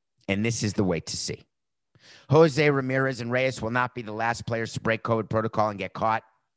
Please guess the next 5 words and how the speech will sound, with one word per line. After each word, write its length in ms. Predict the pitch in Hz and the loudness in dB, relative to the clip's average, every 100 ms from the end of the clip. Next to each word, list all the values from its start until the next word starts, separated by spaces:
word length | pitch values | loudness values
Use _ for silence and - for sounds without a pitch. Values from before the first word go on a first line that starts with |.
| _ _ _ _ _ _ _ _ _ _ _ _ _ _ _ - | _ _ _ _ _ _ _ _ _ _ _ _ _ _ _ -6
There 160 | 113 | -4
will 200 | 113 131 | -2 -4
be 160 | 131 123 | -4 -2
other 240 | 127 131 | 2 4
players, 720 | 123 - 117 110 107 - - | 4 4 4 4 2 -2 -10